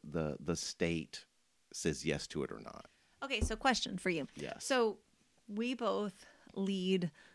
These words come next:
Speaker 2: multi-ethnic churches that seek to be more and more,
Speaker 1: Yes.
Speaker 2: um, healthy and holy and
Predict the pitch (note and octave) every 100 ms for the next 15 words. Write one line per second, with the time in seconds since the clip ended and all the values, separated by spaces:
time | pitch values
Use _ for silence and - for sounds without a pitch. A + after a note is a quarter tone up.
0 | _ F#3+ F3+ F3 D3 F3 F3+ F3+ - -
1 | - - F3 E3 F3 F#3 G#3+ - - -
2 | - F3 - F#3 E3+ E3 D#3+ D3 - _
3 | F#3+ F3+ F3 F3 F#3+ F#3 E3+ D#3+ D#3 D#3+
4 | G#3 G#3+ - - - _ - E3 C#3 C#3
5 | - - _ _ _ _ E3 F3+ E3+ G#3
6 | F#3 E3 E3+ E3+ F#3+ A3+ E3 E3 D#3+